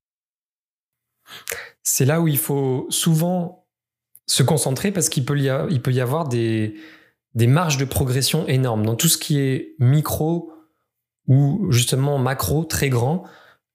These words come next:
l'être humain a du mal à prendre de la, de la distance, de la perspective là-dessus et à se rendre compte de,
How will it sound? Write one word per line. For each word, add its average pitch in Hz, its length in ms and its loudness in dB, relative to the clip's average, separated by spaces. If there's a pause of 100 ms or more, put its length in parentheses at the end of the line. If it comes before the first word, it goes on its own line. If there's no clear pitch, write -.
(280)
l'être 147 320 2
humain 165 220 0
a 165 40 0
du 127 120 2
mal 156 320 2
à 135 140 -4
prendre 147 240 -2
de 123 80 2
la, 110 340 -2
de 107 100 -2
la 113 100 0
distance, 143 480 0
de 127 80 0
la 113 100 -2
perspective 143 580 0
là-dessus - 760 0
et 120 80 2
à 113 60 2
se - 100 0
rendre 139 220 -2
compte 156 500 -2
de, 127 800 0